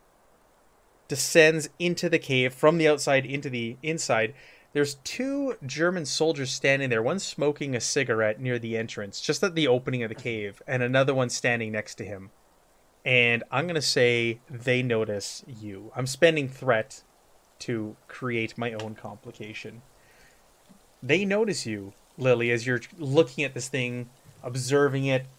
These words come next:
trying to figure it out. And they shout out, "Hey,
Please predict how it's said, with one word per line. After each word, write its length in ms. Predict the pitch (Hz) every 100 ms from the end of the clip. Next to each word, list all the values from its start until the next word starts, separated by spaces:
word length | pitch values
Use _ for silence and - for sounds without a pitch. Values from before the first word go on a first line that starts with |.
| _ _ _
trying 300 | - 143 135
to 60 | 131
figure 380 | 135 131 120 113
it 60 |
out. 360 | 107 101 - - _ _ - _
And 160 | 135 131
they 100 | 123
shout 360 | - - 160
out, 180 | 139 127 -
"Hey, 360 | 330 269 -